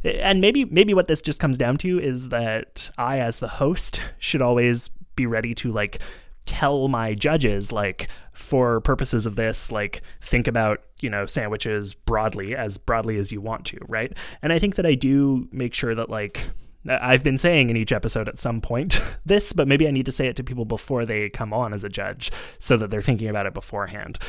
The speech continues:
Um, but just saying, you know, what I have said to you, which is,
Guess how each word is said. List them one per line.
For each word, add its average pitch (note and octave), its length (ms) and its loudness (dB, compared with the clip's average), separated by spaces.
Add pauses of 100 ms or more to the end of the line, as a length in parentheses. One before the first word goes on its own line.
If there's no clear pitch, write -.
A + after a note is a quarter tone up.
(240)
Um, G2 400 -6
but A#2 140 2
just - 240 -6
saying, G2+ 400 0
you G#2 60 -4
know, G2 120 -4
what G#2 140 0
I G2 80 0
have G2 120 -4
said G2 200 0
to - 40 -6
you, C#3+ 280 4
which A2 180 0
is, G#2 460 -2